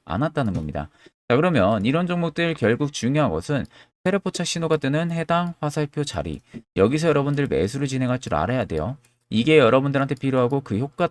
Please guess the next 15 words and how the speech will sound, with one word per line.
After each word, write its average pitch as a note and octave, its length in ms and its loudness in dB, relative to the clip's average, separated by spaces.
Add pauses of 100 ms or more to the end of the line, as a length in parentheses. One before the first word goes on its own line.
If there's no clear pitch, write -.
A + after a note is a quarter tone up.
또한 D3 240 0
굉장히 F#2+ 400 -2
좋습니다. A2+ 640 -6 (400)
자, A#2 80 -2
이와 D3+ 240 6
관련해서 D3+ 460 2
궁금해하시는 D3 640 -2
분들 C#3+ 220 -2
많으실 G#2+ 360 -2
거라 B2+ 320 -2
제가 F#2+ 160 -4
짧게 D3+ 380 -4
일 D#3+ 260 -2
분 D#3 160 -4
정도만 G#2+ 540 -2